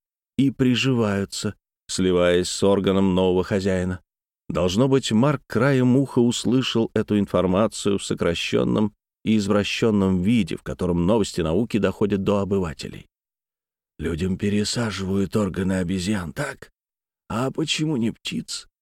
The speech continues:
Нашу миндалинку на их миндалинку заменить?»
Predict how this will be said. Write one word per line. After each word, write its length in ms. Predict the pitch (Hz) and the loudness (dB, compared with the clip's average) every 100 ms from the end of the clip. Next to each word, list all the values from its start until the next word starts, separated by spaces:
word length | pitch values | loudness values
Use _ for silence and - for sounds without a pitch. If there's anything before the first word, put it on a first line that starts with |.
| - | -4
Нашу 440 | 95 113 - 123 | -2 -2 -2 0
миндалинку 960 | 120 127 131 123 143 135 131 131 127 - _ _ _ - | 2 4 4 4 2 2 2 0 -2 -6 _ _ _ 0
на 220 | 127 131 | 4 4
их 240 | 135 - | 2 2
миндалинку 880 | 135 135 135 - 82 - - - 240 _ - | 2 4 2 2 0 0 -2 -4 -6 _ -6
заменить?» 720 | 131 156 147 175 226 277 | -2 0 0 -2 -2 -6